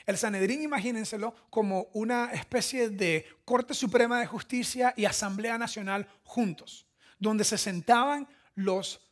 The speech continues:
los líderes del país. Ahora, en aquel tiempo, los líderes del país eran personas increíblemente estudiadas,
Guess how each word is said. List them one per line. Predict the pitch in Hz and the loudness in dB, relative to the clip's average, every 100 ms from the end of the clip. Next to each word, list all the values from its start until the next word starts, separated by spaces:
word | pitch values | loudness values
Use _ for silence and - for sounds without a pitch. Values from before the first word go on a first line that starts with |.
| _ - | _ -4
los | 196 165 190 | -2 -2 -4
líderes | 196 254 269 254 269 - - | 0 2 6 6 4 0 -4
del | 190 175 | -2 -2
país. | 165 156 147 - - _ _ _ _ _ | -4 -8 -8 -16 -20 _ _ _ _ _
Ahora, | 190 208 147 - _ _ | 0 0 0 -6 _ _
en | 196 190 | -6 -4
aquel | 156 233 247 | 0 0 0
tiempo, | 277 247 233 233 - _ _ _ _ _ _ - | 0 0 -2 -10 -14 _ _ _ _ _ _ -10
los | - 160 | -4 -4
líderes | 185 247 214 | -2 -2 0
del | 233 | -2
país | 226 226 | 0 -2
eran | 190 226 | -2 -6
personas | 214 214 170 - | -6 -6 -6 -2
increíblemente | 220 196 214 208 269 269 254 240 - | -2 0 0 0 -2 -4 -4 -6 -8
estudiadas, | - 214 202 214 208 196 | -10 -4 0 0 0 -4